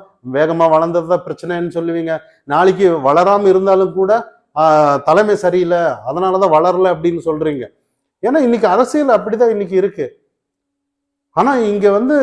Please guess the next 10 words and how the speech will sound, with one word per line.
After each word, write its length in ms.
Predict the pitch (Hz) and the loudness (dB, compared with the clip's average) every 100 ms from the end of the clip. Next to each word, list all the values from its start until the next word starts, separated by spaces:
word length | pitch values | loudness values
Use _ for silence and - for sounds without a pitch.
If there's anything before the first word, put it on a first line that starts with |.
| 202 180 | 4 4
அ, 560 | 175 170 170 160 160 151 - | 4 2 2 2 0 -2 0
ஷோ 60 | 233 | 4
அவர்கள், 640 | 247 214 196 185 190 185 170 156 139 | 6 6 2 0 0 2 2 2 -2
துக்ளக் 380 | 160 196 190 - | -6 -4 -6 -6
ஷோ 160 | 190 202 | -4 0
அவர்கள் 320 | 190 170 165 | 0 0 0
ஒரு 180 | 160 147 | -2 -2
விஷயத்த 320 | 135 151 147 131 | -6 -8 -8 -8
சொல்லுவாரு. 340 | 123 123 107 _ _ _ _ | -4 -4 -6 _ _ _ _
அதாவது, 400 | 139 196 190 | 0 4 2